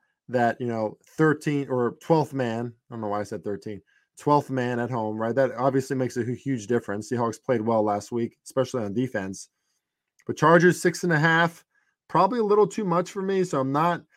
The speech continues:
I'm not ready to fire on that bet, but probably gonna make a good teaser leg here.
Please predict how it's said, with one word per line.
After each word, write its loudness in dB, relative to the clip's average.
I'm -2
not 4
ready 4
to 2
fire 2
on 0
that 0
bet, -2
but -2
probably 2
gonna 2
make 0
a 0
good 0
teaser -2
leg 0
here. -2